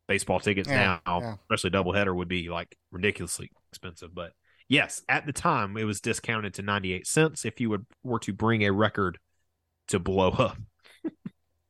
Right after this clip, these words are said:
Speaker 2: Jeez.
Speaker 1: So.
Speaker 2: So White Sox official had hoped for a crowd of twenty thousand, about five thousand more than usual.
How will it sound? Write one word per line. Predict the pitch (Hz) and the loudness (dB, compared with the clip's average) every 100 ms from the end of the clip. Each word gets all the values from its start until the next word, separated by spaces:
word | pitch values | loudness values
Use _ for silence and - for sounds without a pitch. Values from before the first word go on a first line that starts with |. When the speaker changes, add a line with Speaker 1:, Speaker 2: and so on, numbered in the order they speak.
| _ _ _ _ - | _ _ _ _ -20
Speaker 2:
Jeez. | 110 101 - _ _ | -20 -20 -20 _ _
Speaker 1:
So. | - 82 76 _ _ _ _ _ _ _ _ _ | -14 -12 -12 _ _ _ _ _ _ _ _ _
Speaker 2:
So | - 175 | 4 4
White | 165 139 208 185 | 6 10 10 8
Sox | - 165 156 | 8 8 8
official | 175 151 175 160 156 156 | 2 2 2 2 2 2
had | 139 147 143 | 4 2 2
hoped | - 185 - - - _ | 2 2 2 -4 -18 _
for | 147 143 | 2 2
a | |
crowd | - 147 151 | 4 6 8
of | 135 - | 6 2
twenty | 151 143 143 | -2 0 0
thousand, | 127 131 120 131 131 123 - _ _ _ _ _ _ _ | 2 2 2 -2 -2 -4 -10 _ _ _ _ _ _ _
about | - 185 220 - - _ _ - _ | 2 10 10 8 -4 _ _ -20 _
five | - 151 147 151 | 10 12 12 10
thousand | - - 143 135 131 135 | 4 8 10 10 6 2
more | 139 139 135 135 127 | 4 8 8 6 4
than | 127 131 | 0 0
usual. | 143 160 156 185 180 | 2 0 -2 -2 -2